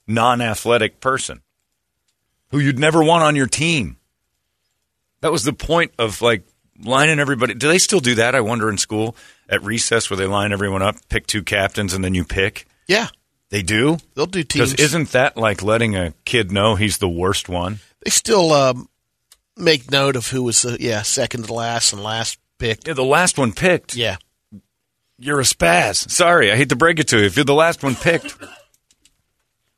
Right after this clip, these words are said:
Speaker 1: And sometimes it was like for s-
Speaker 2: Actually, sometimes you'd r-, rather have a spaz going in there sometimes
Speaker 1: Oh,
Speaker 2: rather than
Speaker 1: never
Speaker 2: doing
Speaker 1: liked,
Speaker 2: nothing.
Speaker 1: I hated playing with spazzes. If they're active and they know the game,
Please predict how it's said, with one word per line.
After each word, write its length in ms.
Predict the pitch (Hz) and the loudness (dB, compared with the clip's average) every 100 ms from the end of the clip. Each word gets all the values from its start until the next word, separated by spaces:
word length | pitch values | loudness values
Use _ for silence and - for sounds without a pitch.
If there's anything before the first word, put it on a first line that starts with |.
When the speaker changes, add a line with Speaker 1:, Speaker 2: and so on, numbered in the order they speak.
| _ _ _ _ _ _ _ _ _ _ | _ _ _ _ _ _ _ _ _ _
Speaker 1:
And 120 | 147 | -2
sometimes 440 | - 220 220 156 131 | 2 2 2 0 0
it 60 | |
was 120 | 120 120 | 0 2
like 140 | 127 | 2
for 120 | - | 2
s- 80 | 156 | 0
Speaker 2:
Actually, 240 | 190 - | 2 0
sometimes 460 | 156 165 147 156 127 | 2 0 0 0 0
you'd 240 | 131 127 | -4 -8
r-, 200 | - 127 - | -8 -8 -6
rather 360 | 139 135 135 | -2 0 0
have 360 | 123 135 196 190 | 0 2 2 2
a 40 | |
spaz 680 | 143 - 139 104 87 90 - - _ _ _ _ 127 | 0 0 0 0 -2 -4 -6 -8 _ _ _ _ _
going 260 | 139 131 | -6 -6
in 100 | 123 | -6
there 100 | 117 98 | -4 0
sometimes 640 | - 104 - 101 82 95 | 0 -2 -6 -8 -6 -4
Speaker 1:
Oh, 180 | 98 90 | 0 2
Speaker 2:
rather 220 | 143 147 | 2 2
than 140 | 143 | 0
Speaker 1:
never 120 | 92 95 | 2 2
Speaker 2:
doing 160 | - 87 | 2 2
Speaker 1:
liked, 100 | 147 | 2
Speaker 2:
nothing. 340 | 156 - 90 | 2 -2 -14
Speaker 1:
I 40 | - | -14
hated 400 | - 92 90 85 | -6 0 0 0
playing 240 | - 85 78 | -6 -6 -4
with 180 | 76 - | -6 -8
spazzes. 520 | 78 76 69 71 - _ _ - | -8 -6 -8 -12 -20 _ _ -16
If 400 | 151 180 202 - | -8 -2 -2 2
they're 200 | 175 - | 2 2
active 380 | 180 - 170 131 | 0 0 -2 0
and 80 | |
they 80 | 120 | 0
know 180 | 117 127 | 2 2
the 100 | 107 | 2
game, 400 | 98 101 78 67 | 0 -2 -4 -8